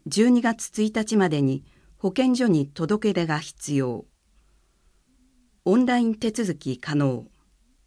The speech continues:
丸三、届け出対象外業種。ハサップ制度化、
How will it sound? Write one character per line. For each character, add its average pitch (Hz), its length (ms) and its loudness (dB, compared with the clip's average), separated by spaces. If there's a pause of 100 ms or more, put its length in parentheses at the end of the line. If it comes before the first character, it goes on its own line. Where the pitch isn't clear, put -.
(1700)
丸 180 240 0
三、 175 420 -4 (1120)
届 247 400 -2
け - 20 0
出 240 140 -2
対 220 220 -4
象 220 300 0
外 196 300 0
業 185 260 2
種。 - 260 -8 (2250)
ハ 262 160 -6
サ 247 140 -4
ッ - 40 -4
プ 156 220 -6
制 180 240 2
度 160 160 -2
化、 - 280 -8